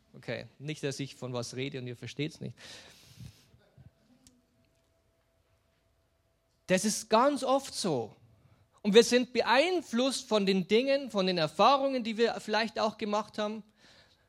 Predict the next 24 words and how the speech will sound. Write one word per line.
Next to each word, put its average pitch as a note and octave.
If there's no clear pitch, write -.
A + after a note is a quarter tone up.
Naja, F#3+
die A3
zehn B3
Chefs A#3+
vor A#3+
ihm, G#3
die G#3+
waren G#3+
so G#3+
und A3
so, B3+
der D3
wird D3+
der E3+
nicht F#3+
anders C4
sein. A2
Und F3
wir G3+
packen B3+
ihn A#3
in G#3
eine G3+
Schublade, F3